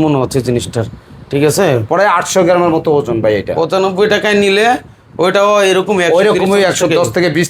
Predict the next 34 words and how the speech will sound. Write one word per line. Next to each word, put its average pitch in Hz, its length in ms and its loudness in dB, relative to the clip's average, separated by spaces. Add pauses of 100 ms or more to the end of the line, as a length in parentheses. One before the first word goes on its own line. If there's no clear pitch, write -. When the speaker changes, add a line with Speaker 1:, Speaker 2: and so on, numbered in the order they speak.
Speaker 2:
ত্রিশ 156 220 -4
টাকা, 147 380 2
এ, 131 100 0 (280)
বেচতে 143 160 0
Speaker 1:
বিক্রি 151 80 0
Speaker 2:
পারে। 110 160 0
Speaker 1:
হবে। 113 240 -2 (480)
বাহ। 131 200 -2 (120)
Speaker 2:
আর 120 60 -2
দোকানদারে 160 440 2
দেড়শো 147 300 0
টাকা 123 180 0
বেচবে। 90 320 -4 (160)
Speaker 1:
দোকানদার 180 360 0
এখানে 180 260 0
খুল-, 190 360 -2
খুচরা 208 280 0
মূল্য 185 240 2
দুশো 165 260 0
টাকা 151 200 2
দেওয়া 151 200 0
আছে, 127 160 -4
Speaker 2:
জি, 127 100 0
Speaker 1:
যদিও। 113 160 2
Speaker 2:
জি, 101 100 2
জি। 85 120 -6 (380)
Speaker 1:
ঠিক 139 160 -2
আছে। 120 200 -2 (160)
Speaker 2:
যে 139 120 0
আরেকটা 143 300 0
আছে, 165 160 0
এই 160 60 2
যে 156 100 2
চমচম, 165 460 0